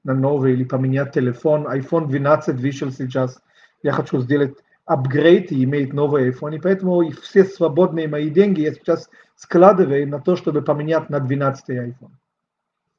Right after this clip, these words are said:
И я не могу поэтому в этом участвовать». Значит, это не так просто. Это человек, который откажется, его не, для него не будет так просто отказаться. В Шулхан Арухе написано так: «Обязан каждый человек давать цдака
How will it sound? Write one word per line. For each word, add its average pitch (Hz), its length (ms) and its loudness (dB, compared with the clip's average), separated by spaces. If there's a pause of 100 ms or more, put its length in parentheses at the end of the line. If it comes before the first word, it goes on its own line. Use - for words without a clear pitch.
(240)
И 165 80 2
я 170 120 8
не 185 120 4
могу 175 220 2
поэтому 156 360 -2
в 135 60 -8
этом 135 240 -8
участвовать». 123 480 -16 (1000)
Значит, 202 280 0
это 220 160 2
не 240 120 2
так - 240 -4
просто. 175 540 -6 (540)
Это 165 240 -6
человек, 143 360 -4
который 135 300 -6
откажется, 139 760 -2 (180)
его 151 280 0
не, 196 500 0 (160)
для 151 220 -2
него 160 220 -2
не 156 140 -4
будет 131 240 -4
так 127 180 -12
просто 123 320 -10
отказаться. 107 560 -18 (380)
В - 60 -20
Шулхан 226 260 0
Арухе 208 180 0
написано 190 440 -2
так: - 340 -8 (1200)
«Обязан 190 760 4
каждый 190 460 2
человек 170 540 0
давать 151 400 2
цдака 127 640 -6